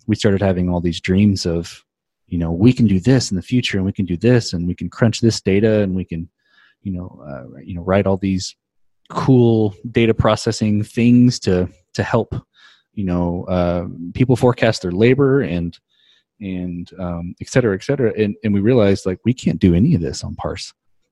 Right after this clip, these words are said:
This isn't gonna, this isn't gonna work. So, you know, we had to essentially explain to, you know, my partner and our business counterparts, like, "Hey, you know, we're, you can't, you know, you can't drive a Ferrari with a,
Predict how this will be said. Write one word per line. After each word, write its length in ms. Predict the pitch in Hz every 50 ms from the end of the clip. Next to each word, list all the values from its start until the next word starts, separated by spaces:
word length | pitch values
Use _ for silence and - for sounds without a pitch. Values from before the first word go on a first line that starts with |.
| _
This 180 | 113 110 - 139
isn't 220 | 120 107 98 -
gonna, 260 | 101 98 90 82 82 87 - _ _ -
this 100 | - 123
isn't 160 | 98 95 85
gonna 120 | 85 78
work. 420 | 76 82 104 160 202 - - - - _ _ _ _ _ _ _ _ _ _
So, 520 | - - - 92 90 85 85 85 82 87 -
you 120 | - 98 90
know, 80 | 87
we 120 | 85 95 95
had 200 | 95 95 92 -
to 320 | - 92 87 87 87 98 117 135
essentially 720 | 104 - - 113 120 - - 90 92 90 87 90 92 - _ _ _ _ _ _ _ _ _ _ _ _ _ _ -
explain 920 | 101 101 - - - - - 98 101 101 101 101 98 98 95 92 92 92 - _ _ _ _ _ _ _ _ _ _ -
to, 140 | - - 95
you 320 | 90 90 87 87 - 85
know, 80 | 87 87
my 200 | 87 92 95 98
partner 540 | - - - 107 104 - 85 87 87 87 87
and 120 | 87 87
our 120 | 87 85 82
business 380 | - 98 98 - 95 90 -
counterparts, 600 | - - 95 95 107 107 - 87 85 82 - - 87
like, 140 | 87 -
"Hey, 280 | - - 104 98 85 - -
you 100 | 95 87
know, 80 | 87 87
we're, 400 | 87 90 98 107 104 98 - _ _ _ _ _ _ _ - _ - - _ _
you 140 | - - 98
can't, 480 | - - - 113 113 113 113 101 - - _ _ _ _ _ _ - _ _ _ _ _ -
you 120 | 104 95
know, 80 | 90 85
you 120 | - 98 -
can't 380 | - - 117 110 110 - 95 92
drive 340 | - 98 92 95 98 95
a 80 | 98 92
Ferrari 600 | - - 92 90 90 87 95 110 110 95 90 87
with 240 | 85 90 90 - -
a, 200 | 82 80 82